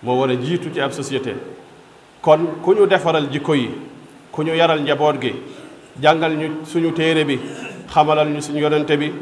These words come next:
loolu de bokk na ci suñuy càkkutéef ñun jullit ñi. Waaye nag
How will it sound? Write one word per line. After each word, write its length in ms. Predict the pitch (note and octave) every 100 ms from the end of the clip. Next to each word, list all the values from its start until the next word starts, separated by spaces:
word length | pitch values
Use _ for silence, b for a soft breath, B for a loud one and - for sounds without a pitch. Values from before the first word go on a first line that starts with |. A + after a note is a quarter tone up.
| - - - - - - -
loolu 360 | C#3 D3 D3+ D3
de 120 | C#3
bokk 260 | C3+ D3+ D3
na 140 | C#3+
ci 220 | C#3 C#3+ - - -
suñuy 260 | C#3+ C#3
càkkutéef 560 | C#3 C3+ C3+ C#3+ C3 C3+
ñun 160 | C3 C3
jullit 180 | C#3+ B2+
ñi. 140 | A#2+ - - - - - - -
Waaye 280 | A#2+ C3 C3
nag 160 | F3